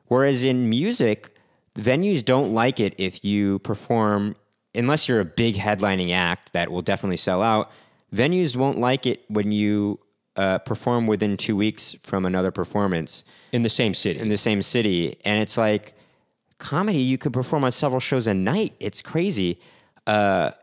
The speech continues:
Speaker 2: Yeah, it doesn't matter. There's no
Speaker 1: There's no limit. And
Speaker 2: And
Speaker 1: it's
Speaker 2: you know what?
Speaker 1: always up to, for some reason,
Speaker 2: Now, now,
Speaker 1: I
Speaker 2: I
Speaker 1: don't
Speaker 2: will
Speaker 1: know
Speaker 2: say,
Speaker 1: why this is with
Speaker 2: I
Speaker 1: venue.
Speaker 2: will say, but I will say, usually, i-, if you're performing more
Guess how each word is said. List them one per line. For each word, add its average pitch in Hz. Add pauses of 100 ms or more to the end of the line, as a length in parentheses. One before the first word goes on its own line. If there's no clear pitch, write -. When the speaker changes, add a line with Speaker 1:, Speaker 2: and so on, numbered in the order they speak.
(180)
Speaker 2:
Yeah, 123
it 107
doesn't 117
matter. 110
There's 90
no 104 (200)
Speaker 1:
There's 139
no 151
limit. 165 (360)
And 180
Speaker 2:
And 202
Speaker 1:
it's 151
Speaker 2:
you -
know 165
what? 208
Speaker 1:
always 247
up 233
to, 196 (340)
for -
some 196
reason, 156
Speaker 2:
Now, 139
now, 139
Speaker 1:
I 135
Speaker 2:
I 131
Speaker 1:
don't 160
Speaker 2:
will 165
Speaker 1:
know 180
Speaker 2:
say, 160
Speaker 1:
why 160
this 160
is 139
with 135
Speaker 2:
I 135
Speaker 1:
venue. 135
Speaker 2:
will 151
say, 147
but 131
I 123
will 131
say, 117 (540)
usually, 123 (920)
i-, - (100)
if 107
you're 139
performing 107
more 95